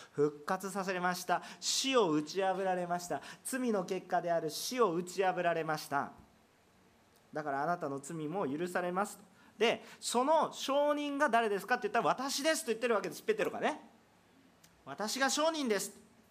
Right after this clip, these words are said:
言ってるわけです。その証拠ですよ。自分が言ってる。自分がしたことと、イエス様が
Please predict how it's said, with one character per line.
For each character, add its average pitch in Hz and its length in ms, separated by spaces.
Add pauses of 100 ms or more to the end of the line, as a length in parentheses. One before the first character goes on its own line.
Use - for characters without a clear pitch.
言 - 80
っ - 40
て 175 120
る 117 80
わ 90 60
け 80 80
で 58 60
す。 - 140 (1800)
そ 160 160
の 175 80
証 208 200
拠 196 140
で 190 120
す 190 120
よ。 - 140 (880)
自 120 120
分 92 100
が 87 60
言 73 40
っ - 20
て - 60
る。 - 60 (1300)
自 147 160
分 170 240
が 170 140
し - 100
た 165 120
こ 151 120
と 143 140
と、 185 240 (1300)
イ 127 120
エ 151 100
ス - 220
様 113 220
が 127 240